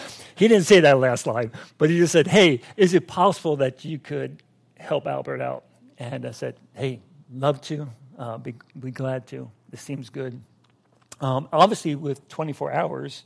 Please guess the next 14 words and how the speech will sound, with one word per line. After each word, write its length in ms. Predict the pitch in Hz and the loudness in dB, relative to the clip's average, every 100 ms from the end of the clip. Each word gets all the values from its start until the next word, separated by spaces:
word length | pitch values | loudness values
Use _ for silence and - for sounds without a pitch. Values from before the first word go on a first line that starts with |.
| - | -14
there's 240 | 139 120 | -14 -12
not 80 | 135 | -8
a 60 | 139 | -6
lot 140 | 139 | -6
of 80 | 131 | -8
time 240 | - 139 | -8 -10
to 40 | 131 | -10
prepare 320 | 139 - 135 | -14 -10 -10
a 40 | |
new 160 | 131 127 | -8 -12
message. 520 | 123 143 - 135 131 | -10 -12 -12 -20 -18
Grab 280 | - 139 143 | -4 -2 -2
something 340 | - 131 135 | -4 -10 -8
else. 380 | 143 139 - - | -6 -6 -10 -20